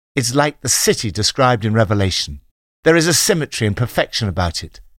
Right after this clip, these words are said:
At the heart of the temple is a room where the priests draw near to the Lord to minister before him. To draw near to the Lord was restricted to a small number of a small tribe in the Old Testament.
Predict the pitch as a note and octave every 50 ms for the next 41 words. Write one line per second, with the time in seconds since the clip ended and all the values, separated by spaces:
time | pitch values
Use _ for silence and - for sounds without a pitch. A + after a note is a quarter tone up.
0 | _ _ _ _ _ _ - - G#2 D3+ D3 B2+ B2+ F#3+ G3 G3 G#3 G#3 - -
1 | C3 - D#3+ - - - G2+ F2 - G#2+ G#2 - A2+ G#2 A2+ A2 A2+ A#2+ A#2+ G2+
2 | F2 D#2+ D#2 F2+ F#2 - A#2 G2+ - - - C#3 G#2 E2+ - - - - - _
3 | _ _ _ _ - G#2+ G#2+ G#2+ G#2 G#2+ A2 A#2+ B2 B2+ B2 A#2+ - B2 F#2+ A2+
4 | G#2+ G#2 G#2 G2+ F#2+ F2 E2 E2 - - F2+ F2 F#2+ G#2 G#2+ G2+ - - - F#2+
5 | D#2+ D#2+ F2 - - G#2 F#2 D#2+ C#2 D2 D2 C#2+ C#2+ - _ _ _ _ _ _
6 | _ _ _ _ _ _ - - D3 B2+ D3 E3+ F3+ E3+ D#3+ D#3 D#3+ D#3+ D#3 D3+
7 | - - C3 G#2+ A#2 A2 G#2+ G2 F2 D#2+ D#2 D2+ D2+ - _ _ _ _ - -
8 | E3 - - C#3+ B2+ - - - - E3 - _ - - E2+ D2+ - - _ _
9 | _ _ - - D3+ C3 - A2+ C3+ D3 D3+ D#3+ D#3+ D#3+ D#3 C3+ A2 G2 F#2 F#2+
10 | G#2 G#2 F#2+ G#2 G2+ - - C3 C3+ C#3 C3+ C#3 - - - A2 G2+ F#2+ F2 E2
11 | D#2 - F2+ F#2+ G2 F#2 G2 G2 F#2 - G#2 F#2+ - - - E2 D2+ D2+ -